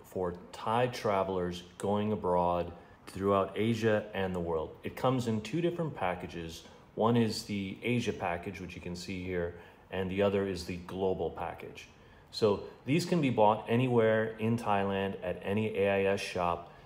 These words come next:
They retail for a price of three hundred and ninety-nine baht. Recently, they've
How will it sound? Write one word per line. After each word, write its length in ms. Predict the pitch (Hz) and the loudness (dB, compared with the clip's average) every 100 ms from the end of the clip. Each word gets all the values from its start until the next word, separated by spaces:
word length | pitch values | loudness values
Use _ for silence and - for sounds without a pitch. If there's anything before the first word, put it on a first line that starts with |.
| - | -10
They 120 | 98 95 | -4 -2
retail 460 | 95 127 123 123 | -2 -2 4 4
for 160 | 120 107 | 4 0
a 40 | |
price 420 | 92 98 98 - | 2 2 2 0
of 100 | - | -10
three 240 | - 107 113 | -8 -4 -2
hundred 240 | 110 104 | 0 0
and 120 | 101 | -2
ninety-nine 520 | 95 95 92 90 90 87 | -2 -2 -2 -2 -2 0
baht. 420 | 87 87 85 - - - 107 | 2 2 0 -4 -18 -10 0
Recently, 480 | 139 143 139 117 | 2 2 0 2
they've 580 | 113 107 104 104 104 - | 4 6 6 4 2 -2